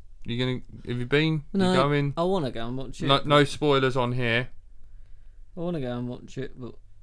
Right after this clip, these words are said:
Speaker 2: right, I can't, I, I can't seem to get to do anything with this.
Speaker 1: I haven't got a photo, so you can't, you can't ask me.
Speaker 2: Right, I can't do the mixer in the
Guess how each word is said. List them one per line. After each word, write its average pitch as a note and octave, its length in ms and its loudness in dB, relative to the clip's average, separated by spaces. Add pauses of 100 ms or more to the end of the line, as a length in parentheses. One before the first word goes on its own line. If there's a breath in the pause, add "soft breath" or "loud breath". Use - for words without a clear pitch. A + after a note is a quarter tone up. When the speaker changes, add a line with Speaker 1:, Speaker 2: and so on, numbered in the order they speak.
(220)
Speaker 2:
right, D#3 200 -4
I D#3+ 40 -4
can't, G3+ 320 -6
I, C#3+ 120 -6 (220)
I C#3+ 40 -6
can't - 300 -8
seem C3+ 240 -8
to C3 120 -8
get - 420 -10
to A#2+ 260 -8 (440)
do A#2 200 -8
anything A2 360 -8
with G2+ 120 -12
this. A2+ 240 -10 (180)
Speaker 1:
I B2+ 160 6
haven't B2 220 2
got A2 180 4
a G2 60 0
photo, F#2+ 540 -2
so - 180 -6
you G2+ 100 -2
can't, G2+ 420 -2 (240)
you G2+ 100 -6
can't G2 260 0
ask F#2+ 260 -2
me. F#2+ 220 0 (140 soft breath)
Speaker 2:
Right, D3+ 220 0
I D#3+ 40 0
can't G3+ 320 0
do D3+ 220 2
the C3+ 200 -2
mixer B2+ 420 -6
in A2+ 120 -6
the A#2 80 -8